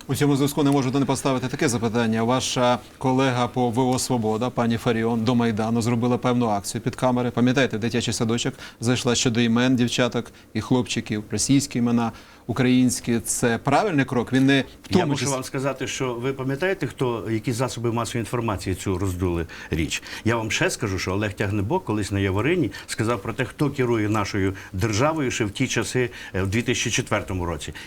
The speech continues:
Speaker 2: І теж засоби масової інформації, вони відіграли таку роль,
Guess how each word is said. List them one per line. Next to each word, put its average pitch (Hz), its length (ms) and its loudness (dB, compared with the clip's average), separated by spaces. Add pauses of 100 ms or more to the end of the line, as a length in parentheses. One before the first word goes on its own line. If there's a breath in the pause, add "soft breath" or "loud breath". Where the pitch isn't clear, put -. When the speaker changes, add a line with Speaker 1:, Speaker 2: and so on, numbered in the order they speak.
(160 loud breath)
Speaker 2:
І 113 100 2
теж 160 420 0
засоби 107 500 0
масової 101 340 -2
інформації, 123 600 -2 (200 loud breath)
вони 113 200 0
відіграли 113 500 0
таку 233 340 -2
роль, 117 220 0